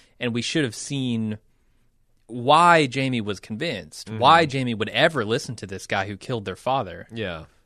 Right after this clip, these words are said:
Speaker 1: Um,
Speaker 2: Yeah.
Speaker 1: they really don't
Speaker 2: That,
Speaker 1: go
Speaker 2: that,
Speaker 1: there. They
Speaker 2: I
Speaker 1: just simply have him tear up and say, "Do you think I wanted to be born like this? No. Now
Speaker 2: Right.
Speaker 1: listen to me."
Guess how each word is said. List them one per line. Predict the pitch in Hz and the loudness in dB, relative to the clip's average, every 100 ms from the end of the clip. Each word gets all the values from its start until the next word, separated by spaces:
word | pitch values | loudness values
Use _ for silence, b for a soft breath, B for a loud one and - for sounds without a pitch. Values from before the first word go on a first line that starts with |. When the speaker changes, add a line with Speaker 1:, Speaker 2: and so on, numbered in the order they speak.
| _ | _
Speaker 1:
Um, | 131 117 110 101 98 - | -4 0 0 -2 -8 -12
Speaker 2:
Yeah. | 131 | -2
Speaker 1:
they | 131 | 0
really | 139 185 165 | 2 4 4
don't | 127 107 104 | 2 -2 -2
Speaker 2:
That, | 135 | 4
Speaker 1:
go | 143 | 4
Speaker 2:
that, | 147 | 4
Speaker 1:
there. | 107 104 | 2 2
They | 113 | 2
Speaker 2:
I | |
Speaker 1:
just | 120 139 - | 2 0 -2
simply | 151 131 127 | -4 -2 -4
have | - 135 127 | 4 4 4
him | 127 120 110 b b _ | 2 -2 -2 b b _
tear | - 175 143 | 0 4 6
up | 143 123 107 | 4 2 -2
and | 123 117 | -6 -4
say, | - 123 117 113 | 2 4 4 2
"Do | 101 | 0
you | 117 | -4
think | 143 147 | -2 -2
I | 139 | 0
wanted | 147 147 | 0 -2
to | |
be | 147 | -2
born | 139 151 151 | 0 -2 0
like | 147 - | -2 -2
this? | 151 147 | -4 -2
No. | 143 131 101 95 | -2 0 0 0
Now | 117 123 117 113 | 0 2 2 0
Speaker 2:
Right. | 82 | -4
Speaker 1:
listen | 123 117 98 | -6 -6 -10
to | - 90 | -14 -14
me." | 90 | -16